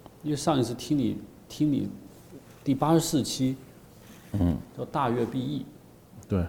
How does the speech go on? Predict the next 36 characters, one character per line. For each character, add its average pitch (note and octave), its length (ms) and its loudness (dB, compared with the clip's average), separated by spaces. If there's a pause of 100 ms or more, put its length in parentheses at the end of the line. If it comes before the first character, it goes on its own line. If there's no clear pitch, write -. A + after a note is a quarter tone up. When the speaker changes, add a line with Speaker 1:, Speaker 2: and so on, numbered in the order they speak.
(680)
Speaker 1:
我 - 80 -4
觉 - 80 6
得 - 60 0
好， - 420 0 (120)
好 - 200 4
在 G#3+ 120 8
哪 D#3+ 140 8
儿 E2+ 140 0
呢？ A2 100 4
我 D3+ 140 6
觉 G#2 100 0
得 C#3+ 60 2
说， D#3 160 4 (560)
就 D3 120 -8
是， C3 120 -2 (400)
我 C3+ 160 6
觉 D#3 120 8
得 G#3 220 6 (220)
黄 C#3+ 320 4
沾， F#3+ 240 4 (600)
你 A2+ 80 -2
们 C3+ 60 2
说 C#3 140 -2
一 C#3 60 2
些 C#3 60 0
东 D3+ 160 2
西， - 40 0
就 A#2+ 80 -4
是 A#2+ 60 -8
说 C#3 100 -6 (240)
他 D#3+ 140 0
还 D3+ 160 4
是 C3+ 180 -2
比 G2 160 0
较 G#2+ 320 2 (720)
local， E3 320 0